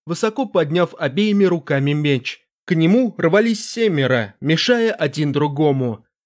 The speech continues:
Клинок мерцал энергией. Дерек рубил врагов, как только они оказывались в зоне досягаемости. Рубил, пока ему не удалось шагнуть в образовавшуюся брешь,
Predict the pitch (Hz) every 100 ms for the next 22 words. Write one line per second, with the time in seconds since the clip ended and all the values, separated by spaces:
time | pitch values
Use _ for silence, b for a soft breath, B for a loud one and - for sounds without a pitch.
0 | - 208 247 285 202 185 - 180 175 170
1 | 190 226 147 117 131 117 98 - _ _
2 | _ 208 262 240 - 185 160 151 139 143
3 | 143 214 - _ _ - 254 - 254 214
4 | 220 202 214 185 175 196 160 170 170 156
5 | 143 147 196 180 170 - 151 190 160 131
6 | 117 - 127 107 101 _ _ - 160 214
7 | 240 240 123 - b - 202 269 254 240
8 | 233 226 175 185 208 - 196 160 165 196
9 | - b 165 165 165 156 190 220 - 202
10 | - 196 165 202 143 -